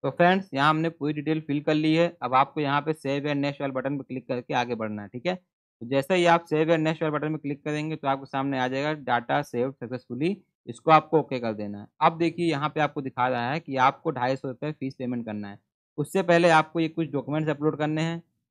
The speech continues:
जैसे कि आपकी फ़ोटो, आपका सिग्नेचर, आपका हाई स्कूल का सर्टिफिकेट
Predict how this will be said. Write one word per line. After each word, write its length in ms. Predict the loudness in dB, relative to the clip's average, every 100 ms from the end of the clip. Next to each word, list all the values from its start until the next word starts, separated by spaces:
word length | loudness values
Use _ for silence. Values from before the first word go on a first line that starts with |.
| -4
जैसे 220 | -4 -2
कि 100 | 2
आपकी 260 | 2 2 -2
फ़ोटो, 500 | -2 -4 0 0 0 -4 -16 _
आपका 280 | -2 0 0
सिग्नेचर, 680 | -2 -4 -4 -4 -2 -2 -2 -6 _ -2
आपका 360 | -2 0 0 2
हाई 220 | 2 0
स्कूल 260 | -2 -6
का 60 | -4
सर्टिफिकेट 680 | -4 -4 -4 -4 0 0 -2